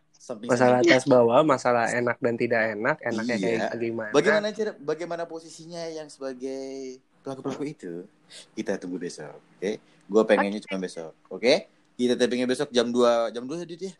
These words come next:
Speaker 1: Please, Dit, jam dua, Dit.
Speaker 2: Jam dua, jam tiga lah.
Speaker 1: Iya, jangan, jangan sore banget,
Speaker 3: Tunggu
Speaker 1: Dit, ya.
Speaker 3: rilisnya aja kapan nih?
Speaker 1: Ya udah ya, berarti sampai ketemu lagi besok ya. Bye.
Speaker 2: Bye.
Speaker 3: Bangsat.
Speaker 1: Udah, guys, besok tunggu lagi ceritanya ya.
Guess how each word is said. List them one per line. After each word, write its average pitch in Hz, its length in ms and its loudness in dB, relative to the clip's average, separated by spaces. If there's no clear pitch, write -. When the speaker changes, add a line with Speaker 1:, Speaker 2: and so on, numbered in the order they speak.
Speaker 1:
Please, - 180 -20
Dit, - 120 -20
jam - 120 -20
dua, 131 100 -18
Dit. 123 100 -8
Speaker 2:
Jam 123 220 4
dua, 120 180 4
jam 120 140 2
tiga 120 240 2
lah. 175 160 6
Speaker 1:
Iya, 107 280 -14
jangan, 104 240 -10
jangan 104 260 -12
sore 117 220 -10
banget, - 180 -6
Speaker 3:
Tunggu 233 140 6
Speaker 1:
Dit, 233 80 6
ya. 240 80 8
Speaker 3:
rilisnya 226 580 6
aja 226 240 6
kapan 214 300 4
nih? 185 180 2
Speaker 1:
Ya - 100 -6
udah 101 180 6
ya, 95 160 2
berarti 98 180 -6
sampai 104 180 -4
ketemu 101 220 -6
lagi 98 220 -4
besok 101 300 -8
ya. 104 140 -2
Bye. 107 360 4
Speaker 2:
Bye. - 60 -4
Speaker 3:
Bangsat. 294 500 4
Speaker 1:
Udah, - 220 2
guys, 226 260 4
besok 156 340 -8
tunggu 165 220 -12
lagi 170 180 -6
ceritanya 151 480 -10
ya. 131 200 -10